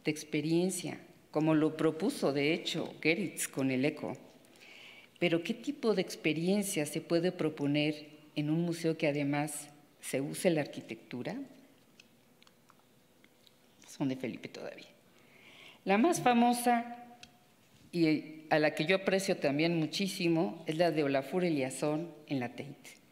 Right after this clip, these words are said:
El proyecto del clima, The Weather Project, presentado en la turbina de la Tate Modern, en la que Olafur utilizó una pantalla semicircular, espejos y niebla artificial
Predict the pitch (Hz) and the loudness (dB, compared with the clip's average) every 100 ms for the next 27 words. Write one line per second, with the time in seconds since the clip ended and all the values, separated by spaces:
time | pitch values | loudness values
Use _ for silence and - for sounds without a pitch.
0 | _ - - - - - - 156 156 156 | _ -20 -20 -20 -20 -8 0 0 0 0
1 | 165 175 180 196 170 151 - 196 202 185 | 2 2 0 2 2 2 0 2 4 4
2 | 208 254 147 139 156 151 151 156 160 156 | 2 0 -4 0 0 0 -2 0 0 0
3 | 139 151 - - - 139 139 147 139 175 | -2 -4 -8 -20 -6 -6 -2 -2 2 2
4 | 185 160 156 151 160 170 156 131 135 - | 4 2 -2 -4 0 0 0 0 -4 -2
5 | 156 151 143 143 135 131 202 - - - | -4 -2 -4 -2 -2 -2 -6 -8 -20 -20
6 | - - - - 165 170 165 175 175 - | -20 -20 -18 0 2 4 2 2 0 0
7 | 262 262 190 - 170 165 - 190 196 196 | 0 0 -2 -2 -2 -2 2 4 4 2
8 | 190 165 156 160 156 175 165 165 151 139 | 0 0 0 0 0 0 2 0 -2 -2
9 | - 147 - 135 160 170 165 - - - | -6 -10 -6 0 2 2 0 -12 -14 -14
10 | - 170 170 151 - 147 147 160 160 156 | -2 -2 -2 -8 -6 -2 0 2 0 -2
11 | 143 - 139 160 160 160 | -8 -12 -6 0 2 2